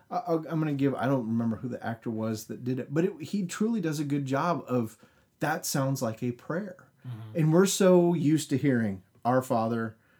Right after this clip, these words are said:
Speaker 1: who art in heaven,"
Speaker 2: Hallowed
Speaker 1: kind of,
Speaker 2: be thy name.
Speaker 1: "Hallowed be thy name," where it's in that, that, that, that cadence that comes about when we're collectively reading scripture together or we're praying
Speaker 2: Mm-hmm.
Speaker 1: together.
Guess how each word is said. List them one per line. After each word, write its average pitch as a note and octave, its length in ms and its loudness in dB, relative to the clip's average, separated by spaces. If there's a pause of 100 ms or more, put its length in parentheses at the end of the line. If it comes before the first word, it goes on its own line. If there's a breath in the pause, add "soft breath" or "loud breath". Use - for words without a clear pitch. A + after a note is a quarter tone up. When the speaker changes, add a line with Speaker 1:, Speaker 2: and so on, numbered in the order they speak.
(120)
Speaker 1:
who C3+ 120 -2
art C3+ 160 6
in C3 60 -2
heaven," A#2+ 420 0 (240 loud breath)
Speaker 2:
Hallowed - 220 -20
Speaker 1:
kind E3+ 200 8
of, F3 80 0
Speaker 2:
be - 60 -18
thy - 100 -20
name. - 220 -20
Speaker 1:
"Hallowed D#3+ 340 4
be D#3+ 80 8
thy D#3 160 8
name," C#3+ 360 6 (100)
where E3 140 8
it's D#3 100 4
in F3 120 8
that, C#3+ 300 4 (200)
that, C3+ 420 0
that, B2+ 340 0
that A#2+ 320 0
cadence D#3 520 2
that C#3 180 -2
comes C#3+ 300 0
about C3 400 2
when A#2+ 480 2 (180)
we're B2 220 2
collectively C3 680 0
reading C3 360 4
scripture C3+ 400 -2
together B2 300 2
or A#2+ 60 0
we're A2 140 -4
praying B2+ 420 0
Speaker 2:
Mm-hmm. B2 40 2
Speaker 1:
together. A#2+ 500 -2